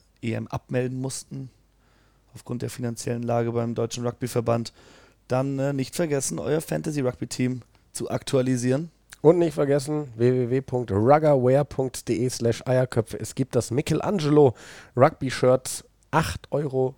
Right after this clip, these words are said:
Speaker 2: günstiger als normal. Das Ganze noch bis Samstagabend. So lang gilt dieses Angebot.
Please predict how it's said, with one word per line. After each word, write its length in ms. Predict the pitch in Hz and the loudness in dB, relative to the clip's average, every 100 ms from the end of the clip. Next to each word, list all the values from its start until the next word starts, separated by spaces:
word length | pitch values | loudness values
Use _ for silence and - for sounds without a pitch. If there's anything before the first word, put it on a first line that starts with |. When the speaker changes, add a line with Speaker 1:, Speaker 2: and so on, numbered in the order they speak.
| _ | _
Speaker 2:
günstiger 580 | 139 147 - 135 123 117 | -4 -4 -4 -2 0 0
als 220 | 127 - | -2 -2
normal. 340 | 117 113 143 | -2 0 0
Das 180 | 143 127 | 0 0
Ganze 300 | - 147 - | 0 -2 -2
noch 160 | 139 131 | -2 -2
bis 300 | - 131 - | -2 -2 2
Samstagabend. 840 | 123 190 220 233 170 156 92 82 | 6 6 6 4 4 4 2 -4
So 220 | - 131 | -8 -4
lang 240 | 127 120 117 - - - - _ | -2 -2 -4 -10 -20 -20 -20 _
gilt 240 | - 113 - | -4 -4 -2
dieses 420 | 107 120 - - _ _ | -6 -6 -10 -18 _ _
Angebot. 520 | 170 123 80 67 - | -2 -2 -2 -10 -18